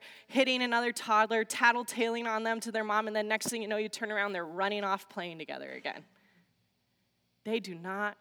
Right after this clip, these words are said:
hold grudges like we do. Did you know that this type of forgiveness is the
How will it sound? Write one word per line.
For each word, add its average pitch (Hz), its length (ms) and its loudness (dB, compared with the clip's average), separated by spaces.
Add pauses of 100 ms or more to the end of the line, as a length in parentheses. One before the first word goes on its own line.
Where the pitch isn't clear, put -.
(100)
hold 180 500 -8 (180)
grudges 156 680 -6 (460)
like 165 200 -6
we 170 180 -6
do. 139 180 -12 (1600)
Did 202 140 -6
you 240 80 -2
know 208 540 2 (160)
that 196 180 2
this 226 220 2
type 214 260 2
of 202 80 -6
forgiveness 196 720 -2
is 208 120 -6
the 226 200 0